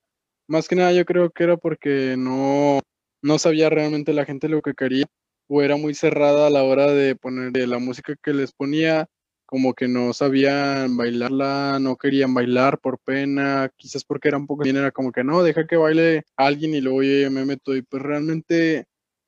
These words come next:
<clears throat> eso es lo, eso es lo malo, ¿no? Uno como D J realmente trata de poner el ambiente, pero más, por más que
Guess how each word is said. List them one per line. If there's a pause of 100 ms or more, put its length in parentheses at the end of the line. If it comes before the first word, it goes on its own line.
(320)
<clears throat>
eso
es
lo,
eso
es
lo
malo,
¿no? (160)
Uno
como
D
J
realmente
trata
de
poner
el
ambiente,
pero
más, (300)
por
más
que